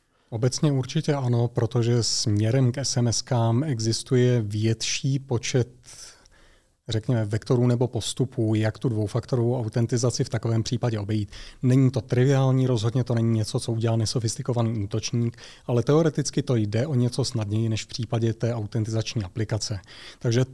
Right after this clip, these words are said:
to je jednoznačně důvod pro to, proč preferovat autentizační aplikaci před S M S kou.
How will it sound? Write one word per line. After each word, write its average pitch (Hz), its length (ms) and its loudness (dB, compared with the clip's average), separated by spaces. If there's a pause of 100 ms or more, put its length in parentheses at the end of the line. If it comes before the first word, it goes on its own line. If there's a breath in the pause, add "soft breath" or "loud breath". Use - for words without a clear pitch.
(100)
to 135 140 2
je 151 140 4
jednoznačně 123 720 2
důvod 113 340 0
pro - 140 0
to, 117 140 0
proč 127 360 -2
preferovat 123 640 0
autentizační 120 760 2
aplikaci 117 560 2
před - 320 -2
S - 180 -2
M 104 100 2
S 104 120 -2
kou. 110 320 0